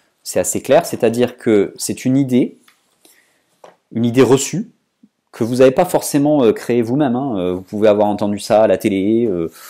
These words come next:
dans votre famille, euh, avec, euh, vos amis, euh, voilà, quelque chose qu'on dit souvent, euh, et c'est quelque chose qui n'est pas vraiment vérifié, mais qui va être, euh, perçu comme vrai par le groupe,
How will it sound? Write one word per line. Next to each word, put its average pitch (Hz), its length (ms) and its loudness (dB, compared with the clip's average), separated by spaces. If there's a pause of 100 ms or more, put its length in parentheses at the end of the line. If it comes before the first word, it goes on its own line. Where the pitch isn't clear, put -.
(680)
dans 101 80 -2
votre 101 180 -2
famille, 123 720 4
euh, 98 520 2
avec, 95 380 0
euh, 95 640 0 (460)
vos 104 240 -2
amis, 117 600 2
euh, 80 280 -6 (400)
voilà, 98 240 2
quelque - 200 -4
chose 113 200 2
qu'on 131 160 0
dit 107 180 -2
souvent, 107 800 0
euh, 156 80 -8 (760)
et 135 80 2
c'est 135 300 0
quelque 139 160 -4
chose 180 200 -2
qui 247 100 -2
n'est - 40 -2
pas 139 120 2
vraiment 143 240 2
vérifié, 131 420 -2 (840)
mais 156 260 2
qui - 160 -4
va 131 120 8
être, - 280 2
euh, 117 380 2
perçu 165 420 -2
comme 120 220 0
vrai 107 340 2
par 110 240 0
le 110 100 2
groupe, 98 280 -4